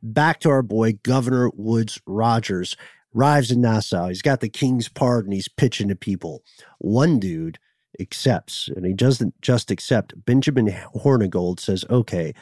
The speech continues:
I'll stop being a pirate." And Rogers says, "Well, you're a special case, my friend." He says, "Hey, Ben,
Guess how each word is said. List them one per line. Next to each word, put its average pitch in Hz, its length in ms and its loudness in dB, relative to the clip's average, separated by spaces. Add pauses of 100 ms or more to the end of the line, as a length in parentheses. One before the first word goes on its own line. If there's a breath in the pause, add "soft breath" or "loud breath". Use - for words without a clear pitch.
(340 loud breath)
I'll 120 360 2
stop - 360 0
being 101 180 0
a 90 60 -2
pirate." 107 480 0 (220 loud breath)
And 110 220 0
Rogers 135 440 2
says, 131 340 0 (320 soft breath)
"Well, 277 580 2 (920)
you're 202 160 2
a 214 60 4
special - 440 0
case, - 460 0
my 87 140 0
friend." - 460 -10 (100)
He 117 100 0
says, 113 220 0
"Hey, 165 160 2
Ben, 120 460 2